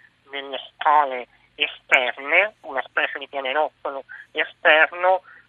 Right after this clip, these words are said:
dove il disabile deve aspettare lì i primi soccorsi. Ora, io mi immagino un palazzo che trema, un disabile lasciato da solo il suo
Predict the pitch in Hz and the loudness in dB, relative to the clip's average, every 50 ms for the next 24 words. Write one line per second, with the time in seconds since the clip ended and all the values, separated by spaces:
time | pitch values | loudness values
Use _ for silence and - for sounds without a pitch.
0 | _ - 170 180 175 165 151 143 135 156 151 147 147 160 156 - - 180 165 156 | _ -2 0 0 2 2 0 0 -2 -4 -8 -8 -10 -14 -8 -2 2 4 6 6
1 | 147 139 143 135 135 127 120 - _ _ _ - - - _ _ 143 156 165 160 | 4 2 -2 -6 -4 -4 -4 -6 _ _ _ -20 -20 -20 _ _ 0 4 6 8
2 | 156 156 170 185 190 180 - - 160 - - _ - 170 147 - _ _ - 180 | 8 6 4 2 -2 -2 -4 -4 -6 -8 -8 _ -8 -8 -8 -8 _ _ 0 2
3 | 165 147 135 135 135 131 123 - 160 160 165 165 160 165 175 - _ _ _ _ | 4 4 2 0 -4 -8 -10 -12 -18 -16 -12 -12 -10 -10 -12 -14 _ _ _ _
4 | _ _ - 156 165 - 156 151 143 139 - - - 131 _ - - - 139 127 | _ _ -8 -8 -6 -6 -4 -6 -6 -6 -8 -10 -12 -18 _ -18 -16 -14 -14 -14
5 | 120 - _ _ _ - 127 113 113 _ - 143 131 - - - - - - - | -14 -16 _ _ _ -16 -16 -16 -14 _ -6 -4 -4 -4 -6 -10 -12 -10 -8 -8
6 | - - - - 180 185 180 165 - - - - - - - - - - _ - | -10 -8 -4 0 4 6 6 4 4 0 -8 -10 -10 -12 -12 -12 -14 -18 _ -10
7 | 170 175 170 170 170 180 175 170 170 151 156 151 143 143 143 143 147 147 - _ | -8 -6 -6 -2 4 6 8 10 10 8 6 4 0 -2 -4 -6 -8 -16 -12 _
8 | - 156 160 165 160 151 135 _ - - 156 - 156 - _ - 156 143 139 135 | -2 2 4 4 4 4 2 _ -16 -18 -16 -16 -16 -16 _ -8 -4 -2 -2 -2
9 | 135 139 143 139 139 135 _ - - - - - _ _ 147 147 147 143 135 - | -2 -2 -2 -2 -2 -2 _ -14 -20 -20 -20 -20 _ _ _ -20 -20 -18 -16 -8
10 | - 165 147 147 139 135 131 131 127 123 117 - - - 147 135 123 - 135 131 | -2 0 2 2 2 0 -4 -8 -6 -8 -6 -6 -6 -2 -2 -2 -2 -4 -8 -12
11 | 123 - _ _ - 156 139 139 135 123 - _ - - - _ _ _ _ 131 | -12 -12 _ _ -14 -10 -8 -8 -8 -8 -10 _ -20 -20 -20 _ _ _ _ -20
12 | 123 - - - - 180 170 160 | -20 -20 -18 -14 -14 -14 -14 -14